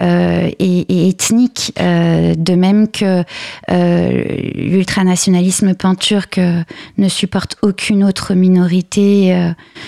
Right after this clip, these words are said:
que, euh, celle qu'il considère comme, euh, justement turque. De même, il ne supporte pas, euh,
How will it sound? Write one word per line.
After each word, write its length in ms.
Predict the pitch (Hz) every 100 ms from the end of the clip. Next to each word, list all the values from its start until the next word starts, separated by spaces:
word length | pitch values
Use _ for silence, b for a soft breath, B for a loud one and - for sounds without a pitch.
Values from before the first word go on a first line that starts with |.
| B B B B
que, 460 | - 226 196 196 185 -
euh, 540 | 180 175 165 170 165
celle 240 | 156 - 180
qu'il 180 | - 190
considère 640 | 190 - 180 185 185 -
comme, 440 | - 180 180 175
euh, 240 | 165 165 170
justement 520 | 185 175 202 180 170
turque. 480 | - 233 254 - - B B B B
De 160 | 185 196
même, 260 | 185 214 220
il 80 |
ne 100 | 190
supporte 540 | 180 - 185 185 - 180
pas, 460 | 190 190 208 202
euh, 600 | 175 170 175 170 165 165